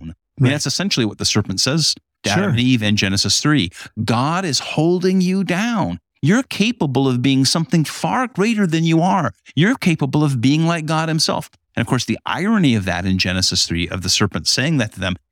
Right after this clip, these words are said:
Speaker 1: is that's exactly
Speaker 2: What?
Speaker 1: why he's a serpent,
Speaker 2: That's what happened to
Speaker 1: right?
Speaker 2: him, yeah.
Speaker 1: That's what happened to him, is that he said, "I could be like God himself.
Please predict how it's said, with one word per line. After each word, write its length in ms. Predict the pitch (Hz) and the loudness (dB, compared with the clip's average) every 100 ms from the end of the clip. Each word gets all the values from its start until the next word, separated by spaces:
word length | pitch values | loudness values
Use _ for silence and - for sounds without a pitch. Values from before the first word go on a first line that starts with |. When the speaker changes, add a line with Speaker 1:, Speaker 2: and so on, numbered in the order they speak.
| - | -4
Speaker 1:
is 120 | 101 | -2
that's 280 | 127 139 - | 0 -2 -2
exactly 640 | 117 98 113 117 - - | -2 0 -2 -2 -2 0
Speaker 2:
What? 80 | 147 | 2
Speaker 1:
why 280 | 113 110 107 | 2 0 -2
he's 240 | 104 123 113 | 0 2 2
a 60 | |
serpent, 420 | - 165 185 107 - | 0 -2 -2 -4 -2
Speaker 2:
That's 140 | 143 | 0
what 100 | 175 | 2
happened 200 | 139 120 | 0 0
to 80 | 151 139 | 0 0
Speaker 1:
right? 100 | 165 | 0
Speaker 2:
him, 40 | 107 | 0
yeah. 100 | 147 | 0
Speaker 1:
That's 120 | 143 | 0
what 120 | 160 | -2
happened 240 | 139 123 123 | -2 -2 -2
to 80 | 160 | -2
him, 320 | 240 160 104 _ - | 0 0 -2 _ -4
is 260 | 143 131 | -2 2
that 140 | 127 120 | 0 2
he 140 | 143 | 2
said, 240 | - 135 117 | 2 0 -2
"I 200 | - 151 | -2 -2
could 260 | 190 175 123 | 0 0 2
be 160 | 147 147 | 2 2
like 240 | 147 139 | 0 -2
God 240 | 143 151 | -2 0
himself. 600 | 151 151 147 - 226 - | 2 2 2 0 -2 -4